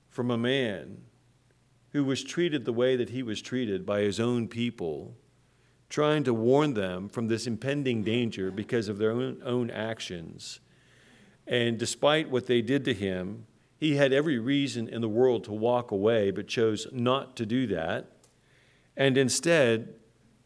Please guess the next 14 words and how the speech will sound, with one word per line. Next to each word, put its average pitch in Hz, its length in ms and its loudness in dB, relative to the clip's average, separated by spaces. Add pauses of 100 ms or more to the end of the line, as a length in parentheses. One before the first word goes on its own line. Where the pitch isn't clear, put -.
(100)
articulates 127 960 0
these 117 260 -4
words, - 640 -4 (1160)
that 135 140 2
if 123 120 -2
he 147 120 -2
choo-, 185 400 0
if 123 200 0
he 131 100 -6
decided 160 720 0
that 127 140 -4
he 143 160 -4
would 113 240 -2
not 127 580 0